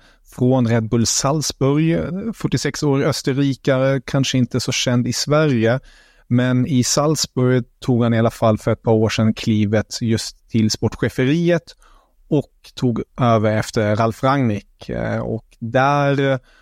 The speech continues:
har han ju gjort en hel del, får man lov att säga, när man tittar på vilka spelare han har värvat till Salzburg. Han har ju bland annat plockat Haaland dit,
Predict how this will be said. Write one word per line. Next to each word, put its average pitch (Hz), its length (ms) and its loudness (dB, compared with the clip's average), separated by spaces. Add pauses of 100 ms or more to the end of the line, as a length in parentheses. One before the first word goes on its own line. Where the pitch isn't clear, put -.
(260)
har 117 500 2
han 110 260 2
ju 107 200 2
gjort 107 280 0
en 113 140 0
hel 143 320 2
del, 131 300 -2
får - 160 -4
man 113 140 4
lov 113 200 2
att 110 60 0
säga, 113 380 0
när 110 140 4
man 107 160 2
tittar 113 260 -2
på 113 140 -4
vilka 110 220 0
spelare 117 380 0
han 113 120 2
har 107 120 0
värvat 110 400 0
till 123 380 2 (320)
Salzburg. 104 580 -2
Han 107 160 2
har 110 80 0
ju 113 340 0
bland 113 240 0
annat 113 220 0
plockat 113 320 -2
Haaland 127 540 2
dit, 135 240 0